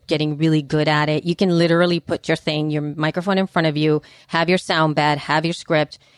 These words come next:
and then you run the board, and then you'll have literally live to tape right in front of you with you just putting the sounds in. No, no editing, like, it'll just already be in there, and then it'll, you'll just get the full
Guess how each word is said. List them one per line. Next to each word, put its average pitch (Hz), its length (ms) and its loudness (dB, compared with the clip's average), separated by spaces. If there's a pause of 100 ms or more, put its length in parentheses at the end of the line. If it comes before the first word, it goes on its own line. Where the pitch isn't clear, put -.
(100)
and 165 140 2
then 156 180 2
you 165 460 4
run 156 240 2
the 147 80 -2
board, 147 500 -4
and 156 140 0
then 151 100 2
you'll 151 220 0
have 151 320 0
literally 156 540 0
live 151 360 0
to 160 80 -6
tape 139 380 -6 (180)
right 160 160 0
in 156 80 -4
front 147 220 -2
of 135 100 -2
you 139 140 -4
with 143 180 -8
you 147 240 -6
just 143 300 -12 (140)
putting 147 220 -2
the 143 60 -2
sounds 147 320 -4
in. 151 200 -8
No, 180 100 0 (100)
no 208 280 2
editing, 151 500 -2
like, 160 200 -2
it'll 160 200 0
just 156 280 -6
already 151 280 2
be 156 180 -2
in 240 120 2
there, 139 180 -2
and 170 120 -2
then 180 140 -2
it'll, 180 220 0
you'll 185 260 0
just 175 220 -6
get 160 180 -10
the 180 80 -6
full 147 500 -2